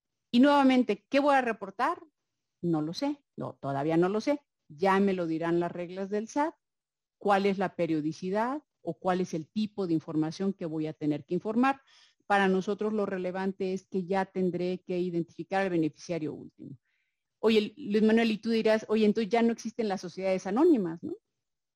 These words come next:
O, o, o el velo, la, para eso es una sociedad anónima,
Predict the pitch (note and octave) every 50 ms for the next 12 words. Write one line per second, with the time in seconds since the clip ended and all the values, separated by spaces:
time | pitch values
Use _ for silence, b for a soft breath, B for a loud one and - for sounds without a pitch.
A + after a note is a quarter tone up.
0 | _ _ _ - F#3+ - - F#3+ F#3+ E3+ - F#3+ F#3+ G3 G3 G3 F#3 F#3+ G3+ G#3
1 | G#3 G#3+ G#3+ G#3+ G#3 G3+ G3 F#3 F3+ E3+ E3 E3 E3+ - - - - - _ _
2 | _ _ _ _ - F3+ F#3 G#3+ A#3 A#3 A#3 A#3+ A#3 A3+ A3 G#3+ F#3+ F3+ - F#3+
3 | F#3 F#3 F#3+ G3+ A3 A#3+ B3 A3+ G3+ G3 F#3+ G3+ A#3+ D4